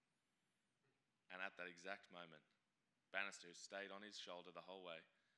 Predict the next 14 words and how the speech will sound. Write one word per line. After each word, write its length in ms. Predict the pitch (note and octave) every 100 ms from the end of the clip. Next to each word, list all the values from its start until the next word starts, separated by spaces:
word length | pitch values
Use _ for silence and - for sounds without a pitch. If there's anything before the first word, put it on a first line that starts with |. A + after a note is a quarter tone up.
| _ _ _ _ _ _ _ -
skips 480 | - - G#2+ -
on 120 | F#2+ F2
the 120 | E2+
outside 440 | E2 - D#2 D2 - _ _ _ _ _ -
and 120 | F2+
won 160 | F2
the 80 | E2+
race 360 | D#2+ D#2 - - - - - _
by 80 | F2+ -
point 160 | G#2 F#2 F2
eight 80 |
of 100 | E2+ F2
a 40 |
second. 320 | - D#2 D2+